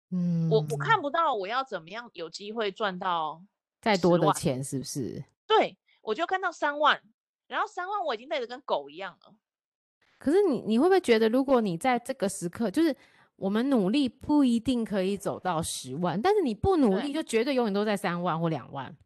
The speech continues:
Speaker 1: 可是他很努力啊，这就是一个问题。
Speaker 2: 要很努力，对啊，但，但我觉得每一个人会爬到，嗯，目标十万好了，其实中间都是花了很多努力的功夫在做。当然可能有些人的负担原本就比我们重很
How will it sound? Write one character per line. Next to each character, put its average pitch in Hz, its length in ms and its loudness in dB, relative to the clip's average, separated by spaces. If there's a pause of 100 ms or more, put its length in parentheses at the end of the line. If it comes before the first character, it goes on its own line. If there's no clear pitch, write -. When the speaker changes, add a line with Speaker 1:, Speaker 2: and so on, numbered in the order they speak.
(800)
Speaker 1:
可 277 80 -4
是 359 40 0
他 440 220 0
很 359 80 4
努 311 180 -4
力 294 160 -8
啊， 170 160 -4
这 269 120 -16
就 302 120 -8
是 302 160 -12
一 240 80 -12
个 214 100 2
问 277 100 6
题。 - 40 -4
Speaker 2:
要 - 60 0
很 202 100 2
努 165 220 0
力， 165 220 -4
对 269 200 2
啊， 254 220 2
但， 381 180 -2 (240)
但 440 140 0
我 277 100 4
觉 202 140 0
得 254 100 0
每 196 200 -2
一 - 20 -8
个 240 140 2
人 220 120 2
会 247 140 0
爬 170 240 -6
到， 180 400 0 (240)
嗯， 175 80 -6
目 185 240 2
标 196 220 0
十 - 260 -4
万 175 180 2
好 147 180 -4
了， - 140 -8 (220)
其 - 60 -16
实 233 60 -10
中 320 180 -2
间 330 180 2
都 330 100 0
是 320 120 -2
花 285 240 -2
了 247 80 0
很 135 280 -4
多 247 200 2
努 170 180 2
力 170 180 -6
的 143 240 -6 (280)
功 165 200 -2
夫 156 200 -8
在 135 220 -6
做。 123 220 -6
当 294 160 -2
然 262 160 0 (520)
可 190 160 -6
能 175 260 -6
有 185 160 0
些 247 160 -2
人 202 160 -2
的 180 80 2
负 247 260 -4
担 190 280 0
原 175 120 4
本 170 120 0
就 175 60 0
比 170 120 2
我 156 80 4
们 139 160 -6
重 151 180 -4
很 - 140 -12